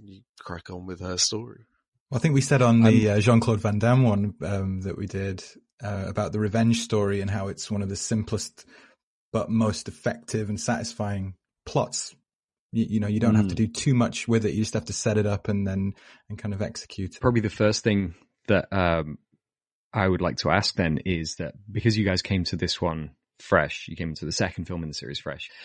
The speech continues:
Speaker 3: the opening scene of this, uh, how did you feel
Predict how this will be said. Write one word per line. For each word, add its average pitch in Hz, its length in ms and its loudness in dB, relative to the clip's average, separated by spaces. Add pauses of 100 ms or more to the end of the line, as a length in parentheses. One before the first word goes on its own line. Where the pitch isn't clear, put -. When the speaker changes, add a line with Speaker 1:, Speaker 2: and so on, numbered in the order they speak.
(200)
Speaker 3:
the 117 280 6
opening 127 600 2
scene 110 380 0
of 85 140 -4
this, - 500 -12 (1200)
uh, 95 480 4
how 107 840 0 (240)
did 92 440 2
you 92 160 -2
feel 87 580 0